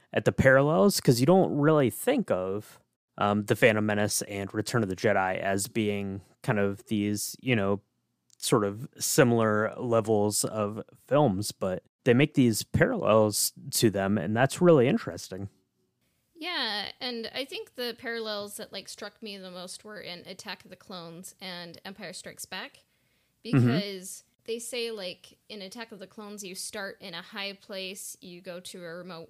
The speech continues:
Speaker 2: wasteland, and then in Empire Strikes Back, you, you start somewhere remote, it, it's a wasteland, and then you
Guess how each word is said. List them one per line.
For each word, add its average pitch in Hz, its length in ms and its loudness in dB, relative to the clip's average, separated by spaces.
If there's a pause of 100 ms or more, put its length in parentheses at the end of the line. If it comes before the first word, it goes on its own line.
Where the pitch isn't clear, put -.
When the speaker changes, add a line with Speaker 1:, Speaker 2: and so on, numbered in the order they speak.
Speaker 2:
wasteland, 190 800 -12 (500)
and 185 520 -16
then 180 260 -12
in 170 320 -14
Empire 175 320 -16
Strikes - 260 -18
Back, 196 300 -14
you, 160 300 -16
you 180 160 -14
start - 280 -14
somewhere 165 360 -12
remote, 180 420 -12
it, - 200 -16
it's - 260 -18
a - 60 -20 (100)
wasteland, 170 840 -12 (380)
and 185 180 -12
then 156 380 -12
you 156 640 -14